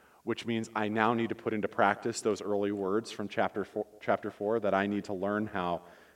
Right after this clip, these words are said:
to be patient and gentle. I need to learn how to forbear with someone else. I need to learn how to be patient. I need to learn how to love. Maturity is n-, not measured by how much you know.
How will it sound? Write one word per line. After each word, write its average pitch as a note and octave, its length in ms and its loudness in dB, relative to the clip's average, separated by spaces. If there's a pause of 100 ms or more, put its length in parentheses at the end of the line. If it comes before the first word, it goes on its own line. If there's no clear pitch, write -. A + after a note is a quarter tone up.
to - 100 -6
be F#2+ 200 -4
patient E2+ 520 -6
and E2+ 140 -10
gentle. - 480 -10 (800)
I G2 100 -6
need G2+ 120 -6
to G#2 80 0
learn G#2+ 320 2
how G2 160 -2
to F2+ 80 -2
forbear F2+ 640 0 (560)
with G2+ 140 -4
someone F#2+ 340 -2
else. E2+ 380 0
I G2 100 -4
need G#2 300 -2
to G2+ 100 -4
learn G#2+ 340 0
how F#2+ 140 -2
to F2+ 60 -4
be E2 160 -8
patient. F2 600 -10 (680)
I - 20 -14
need G2+ 80 -6
to G#2 80 -2
learn G#2 240 0
how F2+ 380 0 (680)
to G2+ 100 -6
love. F2 480 2 (800)
Maturity C#3 640 2
is A2 260 -4
n-, G#2+ 200 -6 (340)
not B2 340 8
measured B2+ 340 2
by G2+ 220 8
how A2+ 140 2
much A2+ 240 -2
you G2+ 40 -6
know. G2+ 480 2